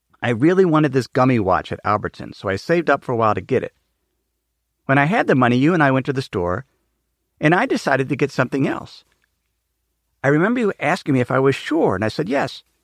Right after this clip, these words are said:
And as far as I remember, that was the end of it. You didn't doubt my financial choice. Natalia Ginsburg writes, "The true defense against wealth is not a fear of wealth,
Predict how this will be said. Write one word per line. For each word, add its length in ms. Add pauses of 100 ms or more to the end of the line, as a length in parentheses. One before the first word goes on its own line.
(640)
And 120
as 100
far 240
as 100
I 40
remember, 480 (100)
that 180
was 120
the 120
end 160
of 100
it. 140 (500)
You 160
didn't 440
doubt 440 (1300)
my 200
financial 460
choice. 520 (1200)
Natalia 400
Ginsburg 460
writes, 240
"The 120
true 320
defense 380
against 400
wealth 340
is 200
not 380
a 100
fear 520
of 200
wealth, 380